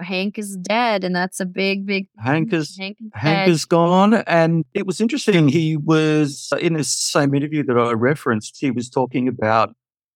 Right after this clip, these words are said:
Speaker 2: so he's actually from Minnesota. So he's used to the cold. He said, 'cause the interviewer said, "Oh, how did you find working in Iceland?" He goes, "Iceland's warmer than Minnesota, so that's no big drama." But he now
Speaker 1: <laughs>
Speaker 2: lives in Texas, so his blood was, he said, "My blood was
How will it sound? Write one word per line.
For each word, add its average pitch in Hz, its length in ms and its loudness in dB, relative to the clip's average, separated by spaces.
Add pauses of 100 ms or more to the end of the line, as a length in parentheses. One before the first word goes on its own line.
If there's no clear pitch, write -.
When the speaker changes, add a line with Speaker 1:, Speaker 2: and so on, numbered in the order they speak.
(120)
Speaker 2:
so - 260 -2
he's 139 200 -2
actually 233 280 0
from 151 200 2
Minnesota. 139 600 2 (680)
So 233 200 4
he's 175 160 4
used 220 220 4
to 190 60 2
the 165 100 4
cold. 180 460 4
He 151 240 -6
said, 151 480 4 (200)
'cause 156 240 0
the 165 140 4
interviewer 170 300 4
said, 131 200 -4
"Oh, 170 160 2
how 147 120 2
did 143 120 -6
you 147 60 -10
find 143 280 -4
working 135 320 2
in 123 100 4
Iceland?" 113 420 -2
He 107 60 -4
goes, 120 180 2 (220)
"Iceland's 139 440 0
warmer 131 300 2
than 113 220 -2
Minnesota, 120 500 -2
so 113 160 -8
that's 147 260 -4
no 107 140 -8
big 104 160 -18
drama." 104 380 -8
But 196 480 0
he 156 80 8
now 165 180 6
Speaker 1:
<laughs> - 0 -
Speaker 2:
lives 151 300 0
in 127 120 0
Texas, 156 480 -2
so 117 260 2
his 123 280 -2
blood 139 320 2
was, 113 220 0
he 113 80 -6
said, 123 260 -4
"My 127 100 -2
blood 131 320 0
was 120 220 -2